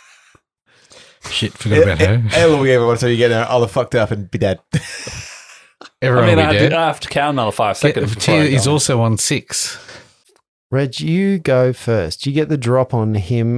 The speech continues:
Speaker 4: The door opens and he seems to kinda, you know, you know when someone senses something out of the corner of their eye
Speaker 3: Mm.
Speaker 4: and he notices that movement, and it, but you have the,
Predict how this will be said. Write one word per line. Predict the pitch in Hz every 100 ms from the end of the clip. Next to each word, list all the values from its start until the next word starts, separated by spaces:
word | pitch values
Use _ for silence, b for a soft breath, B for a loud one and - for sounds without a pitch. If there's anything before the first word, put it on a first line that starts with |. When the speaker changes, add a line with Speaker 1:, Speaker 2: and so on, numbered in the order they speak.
| 123
Speaker 4:
The | 123 117
door | 131 135 -
opens | 123 123 113 110 104 101
and | 104 104
he | 107
seems | 104 127 127 131
to | - 113 107
kinda, | - 113 107 104 -
you | 139
know, | 127 135
you | 202
know | 302 339
when | 180
someone | 185 160 139
senses | - 143 139 139 -
something | 135 131 123
out | 117
of |
the | 113
corner | 110 131 123 123 117 117
of | 107
their | 117 113 -
eye | 113 113 139
Speaker 3:
Mm. | 156 147 120 90
Speaker 4:
and | 127
he | 135
notices | 127 135 139 135 127
that | 123 113
movement, | 120 113 120 117
and | 117
it, | 117 117
but | 127 120
you | 127 127 127 123 -
have | 107 123 120 113 110
the, | 117 110 110 101